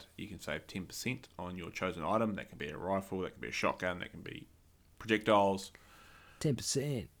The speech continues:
Speaker 1: Ten percent. Um, yeah.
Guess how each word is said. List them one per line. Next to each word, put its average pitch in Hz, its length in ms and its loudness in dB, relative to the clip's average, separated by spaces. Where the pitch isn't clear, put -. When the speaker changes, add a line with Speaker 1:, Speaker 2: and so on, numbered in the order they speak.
Speaker 1:
Ten 127 140 0
percent. 101 380 0
Um, 95 440 -2
yeah. 123 220 6